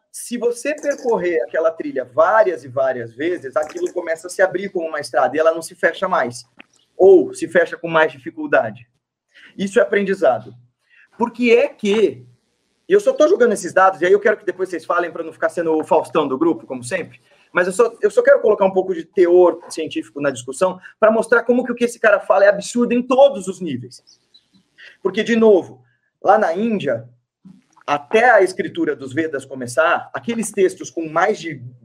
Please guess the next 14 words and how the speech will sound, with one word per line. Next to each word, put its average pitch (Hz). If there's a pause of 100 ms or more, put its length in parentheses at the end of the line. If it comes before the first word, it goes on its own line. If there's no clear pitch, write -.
mil, 180
duas 160
mil 147
páginas 160
eram 185
decorados 170
de, -
de 131
pai 165
pra 196
filho, 170
de -
filho 175
pra, 160